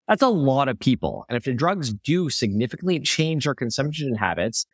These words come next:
some of the world's largest companies could see demand of the, for their products, be they Belmonts or Butterfingers, dry up. In Canada, spending on Ozempic alone surged by more than fifteen thousand percent. Fifteen hundred percent, sorry.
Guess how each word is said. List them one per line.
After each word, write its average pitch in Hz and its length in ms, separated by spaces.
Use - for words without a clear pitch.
some 156 160
of 151 80
the 156 60
world's 151 360
largest 165 460
companies 123 500
could 120 160
see 127 160
demand 135 600
of 131 160
the, - 160
for 147 100
their 139 140
products, 127 640
be 123 60
they 107 160
Belmonts 135 600
or 156 80
Butterfingers, 117 840
dry 87 400
up. 85 240
In 135 140
Canada, 139 560
spending 170 420
on 202 120
Ozempic 123 540
alone 117 640
surged 113 320
by 110 120
more 113 180
than 110 240
fifteen 156 380
thousand 135 560
percent. 123 520
Fifteen 151 300
hundred 147 340
percent, 110 400
sorry. 117 440